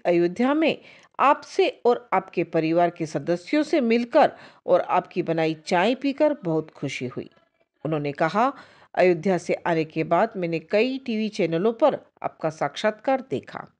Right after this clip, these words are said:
आपके और आपके परिवार के सदस्यों के आत्मविश्वास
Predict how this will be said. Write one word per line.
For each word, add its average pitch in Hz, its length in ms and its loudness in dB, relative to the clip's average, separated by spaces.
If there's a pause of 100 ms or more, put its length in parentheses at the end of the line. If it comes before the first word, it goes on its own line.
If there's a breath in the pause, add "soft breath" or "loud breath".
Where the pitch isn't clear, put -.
(500 soft breath)
आपके 294 420 4
और - 440 2
आपके 214 260 0
परिवार 196 460 2
के 247 160 -2
सदस्यों 196 600 -2
के - 120 -2
आत्मविश्वास 170 1120 0